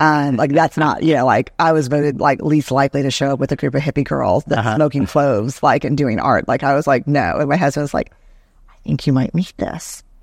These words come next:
Speaker 1: Like, "Are you kidding me?" He said, "I think you should go." And it really changed my life because, again, it was technology. And I totally agree with what you said.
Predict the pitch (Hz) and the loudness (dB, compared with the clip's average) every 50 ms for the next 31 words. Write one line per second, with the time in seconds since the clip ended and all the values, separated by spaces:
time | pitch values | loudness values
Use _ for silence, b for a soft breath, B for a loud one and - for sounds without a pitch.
0 | _ _ _ - _ _ _ _ _ - - - - 151 151 175 160 - - - | _ _ _ -20 _ _ _ _ _ -14 -8 -4 -2 0 0 0 -2 -4 -8 -6
1 | - - 175 196 220 285 330 370 415 415 440 440 _ _ _ _ _ - _ _ | -2 0 2 4 6 6 6 6 4 2 -2 -6 _ _ _ _ _ -20 _ _
2 | _ - - - - - 175 165 - 170 160 - - 156 135 160 147 156 151 - | _ -20 -20 -10 -4 -2 -2 0 2 0 0 0 0 0 0 0 0 0 0 0
3 | - 151 127 151 156 156 147 139 139 - - - 156 151 170 185 - - 151 160 | 0 0 2 2 2 2 2 0 0 -2 -2 -2 0 0 0 0 -2 0 0 2
4 | 156 156 156 151 - - 143 143 - - 143 135 143 101 107 101 82 - - - | 2 2 2 0 -2 -2 -2 -2 -2 -2 -2 -2 -2 -2 -2 -2 -4 -4 -6 -8
5 | 127 - 160 143 139 135 139 - - _ _ - - _ _ _ _ _ _ _ | -6 -4 -2 -2 0 -2 -2 -4 -8 _ _ -20 -20 _ _ _ _ _ _ _
6 | _ - 160 - 165 156 151 147 - 151 - - 165 - 170 147 135 135 131 127 | _ -4 0 2 2 2 4 2 0 0 0 -2 -2 0 2 2 2 2 2 2
7 | 139 147 170 196 202 - _ - - _ _ _ _ - 156 151 143 143 139 123 | 0 0 0 0 -2 -6 _ -20 -20 _ _ _ _ 0 2 2 2 2 0 -2
8 | - - - 147 143 143 143 143 143 143 143 - - - 147 127 143 143 143 127 | -4 -4 -2 0 2 2 2 2 2 0 -2 -2 -4 -4 -2 0 0 0 0 0
9 | - 135 - 139 135 123 - - - - - - | -2 -2 0 0 0 0 -2 -4 -4 -4 -6 -10